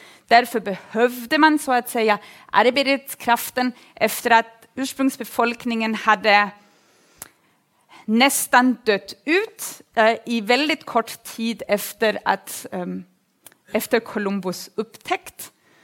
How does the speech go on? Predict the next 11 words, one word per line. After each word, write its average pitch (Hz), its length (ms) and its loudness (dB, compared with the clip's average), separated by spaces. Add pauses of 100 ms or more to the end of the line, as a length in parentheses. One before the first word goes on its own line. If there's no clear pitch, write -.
(840)
Ehm, 214 680 4 (340)
och 220 260 0
då, 285 180 6
alltså, 220 360 2
med 220 240 -2
den 208 140 -2
här 196 160 -4
nya 180 280 -4
rikdomen, 240 520 -2
alltså 185 240 -6
både 196 380 2